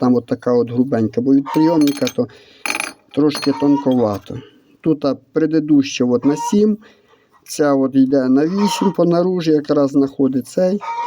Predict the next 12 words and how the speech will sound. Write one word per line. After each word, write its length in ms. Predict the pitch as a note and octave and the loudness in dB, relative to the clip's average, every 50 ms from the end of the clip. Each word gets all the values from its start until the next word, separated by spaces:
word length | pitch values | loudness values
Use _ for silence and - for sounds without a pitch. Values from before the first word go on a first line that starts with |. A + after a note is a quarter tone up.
| A#4+ - | -6 -4
і 80 | D#3+ D3 | -4 -2
тут, 280 | D3 - F#3+ F3 - D3 | 0 0 -2 -2 0 0
а, 60 | C#3 | 0
от 200 | C#3 C#3 C3+ - | 0 0 0 0
на 120 | C3+ C3 | 0 0
дев'ять. 600 | C3+ B2 A#2 G#2 G2 F#2 F#2 - - - - - _ _ _ _ _ _ _ - - - _ _ _ _ | 0 0 -2 -2 -2 -4 -6 -10 -14 -20 -20 -20 _ _ _ _ _ _ _ -20 -20 -20 _ _ _ _
Я 120 | - D3 D3 | 0 2 4
мож-, 240 | C#3+ C#3 C3+ C#3 - | 4 2 2 -2 -4
возьму, 360 | - C#3 C#3+ C#3 C#3+ C#3+ C#3 | -2 0 0 2 4 4 4
можливо, 520 | C#3 C3+ C3+ C#3+ C#3+ C#3+ C#3+ C#3+ C3+ C3 B2+ | 6 6 4 4 4 2 2 2 2 2 0
тут, 160 | - C#3+ C3 - | 0 -2 -2 -2
а, 100 | B2+ A#2 | -4 -6